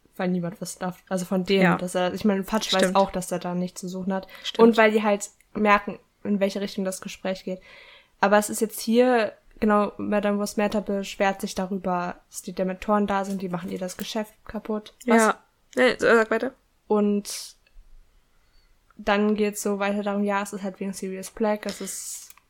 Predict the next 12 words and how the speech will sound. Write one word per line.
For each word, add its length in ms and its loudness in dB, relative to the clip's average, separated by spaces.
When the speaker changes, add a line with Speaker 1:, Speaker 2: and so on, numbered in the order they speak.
Speaker 1:
was, 180 -2
du 80 2
guckst 300 2
die 80 12
ganze 280 6
Zeit 180 6
so, 220 8
was 160 2
ist 240 -4
denn? 240 6
Speaker 2:
Ich, 260 4
ah, 380 10